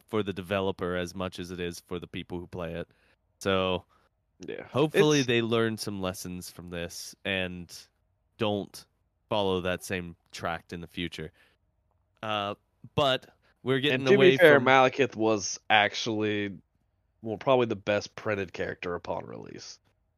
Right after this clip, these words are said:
Speaker 1: I think that's probably true. But, uh, the only thing that's left for us to talk about today is for my non sequitur recommendation.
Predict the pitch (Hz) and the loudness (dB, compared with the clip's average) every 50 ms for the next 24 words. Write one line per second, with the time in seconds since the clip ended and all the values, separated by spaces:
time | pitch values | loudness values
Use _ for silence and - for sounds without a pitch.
0 | _ _ _ _ _ _ _ _ _ _ _ _ _ _ _ _ _ _ _ _ | _ _ _ _ _ _ _ _ _ _ _ _ _ _ _ _ _ _ _ _
1 | _ _ _ _ _ _ _ - 156 143 147 135 - - - 120 107 95 90 82 | _ _ _ _ _ _ _ -6 -2 0 0 -2 -2 -2 -2 -2 -2 -2 -4 -8
2 | 92 87 82 - - 78 78 82 82 - - _ _ _ _ _ _ _ _ _ | -10 -10 -10 -8 -10 -8 -8 -8 -10 -12 -14 _ _ _ _ _ _ _ _ _
3 | _ _ _ _ _ _ _ _ _ _ _ _ _ _ _ _ _ _ _ _ | _ _ _ _ _ _ _ _ _ _ _ _ _ _ _ _ _ _ _ _
4 | _ _ _ _ _ _ _ _ _ _ _ _ _ _ _ _ _ _ _ _ | _ _ _ _ _ _ _ _ _ _ _ _ _ _ _ _ _ _ _ _
5 | _ _ 123 120 113 120 151 - - - - - _ _ _ _ _ _ _ _ | _ _ 0 0 0 0 -2 -4 -8 -14 -14 -18 _ _ _ _ _ _ _ _
6 | _ - 117 120 120 120 117 117 113 92 - _ _ _ _ _ _ _ _ - | _ -4 -2 0 0 0 0 0 -2 -4 -8 _ _ _ _ _ _ _ _ -2
7 | 139 139 147 160 180 185 185 180 175 - 180 165 151 147 139 131 113 - - 120 | 0 2 2 2 2 2 0 -4 -2 -2 -2 -2 -2 -2 -4 -4 -6 -6 -4 -4
8 | 123 127 123 - - 117 113 110 107 - - 101 - - 110 104 101 - 92 98 | -4 -4 -4 -6 -6 -4 -2 -2 -4 -4 -10 -14 -10 -6 -6 -6 -6 -8 -6 -6
9 | 95 95 - - 90 101 98 98 98 95 92 87 - - _ - - 104 98 92 | -6 -6 -8 -10 -6 -4 -2 0 0 -2 -4 -6 -8 -14 _ -14 -12 -10 -10 -8
10 | 92 98 101 98 101 101 101 98 98 98 98 101 101 92 - - 95 90 - - | -6 -4 -4 -4 -4 -6 -8 -8 -6 -6 -6 -6 -6 -10 -8 -8 -8 -8 -6 -8
11 | 98 95 101 95 92 98 98 - 95 95 92 90 92 95 98 - - 104 101 | -8 -6 -6 -6 -6 -8 -8 -10 -12 -14 -12 -8 -8 -8 -8 -10 -12 -12 -14